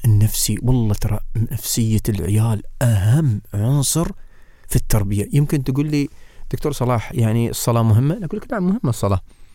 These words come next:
إنزين، احترام الوالدين، نعم، مهمة، مهمة.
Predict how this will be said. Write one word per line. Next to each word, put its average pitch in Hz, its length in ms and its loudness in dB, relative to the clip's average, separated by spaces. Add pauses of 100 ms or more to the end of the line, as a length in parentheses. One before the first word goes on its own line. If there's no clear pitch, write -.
(640)
إنزين، 143 260 2
احترام 131 380 0
الوالدين، 123 480 -2
نعم، 143 240 0
مهمة، 175 320 6
مهمة. 110 460 4